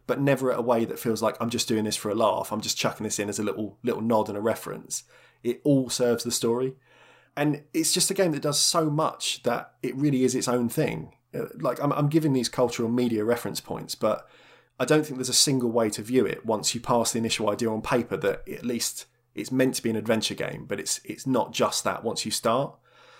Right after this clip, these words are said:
All of these points I've made, I think, despite how disparate they may sound in isolation, just come together to create an astonishing <laughs> piece of work. Like, it, it somehow maintains a singular focus and atmosphere in spite of all these varied influences.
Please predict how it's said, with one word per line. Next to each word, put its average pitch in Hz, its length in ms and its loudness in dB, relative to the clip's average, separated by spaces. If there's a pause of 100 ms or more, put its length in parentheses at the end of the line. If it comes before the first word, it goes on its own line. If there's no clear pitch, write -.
(320)
All 180 180 4
of 151 80 -4
these 143 140 0
points 127 260 -2
I've 117 80 -2
made, 107 260 0
I 104 60 0
think, - 480 -4
despite 135 340 2
how 131 80 2
disparate 117 520 2
they 110 120 0
may 107 140 0
sound 107 300 -2
in 107 60 -4
isolation, 107 760 -2 (340)
just - 260 2
come 139 180 0
together 123 320 2
to - 100 -8
create - 480 -2 (520)
an 120 100 -2
astonishing 120 640 0
<laughs> - 20 -8
piece - 240 -2
of 113 60 -4
work. 120 380 0 (460)
Like, 117 300 2
it, 139 220 -2
it 139 200 -4
somehow 147 320 2
maintains 127 460 0
a 117 40 -4
singular 123 360 2
focus 117 420 0
and 113 80 2
atmosphere 104 380 -2
in 113 140 -4
spite - 420 0
of 107 100 -10
all 107 80 -4
these 107 160 -4
varied 107 240 0
influences. - 760 -6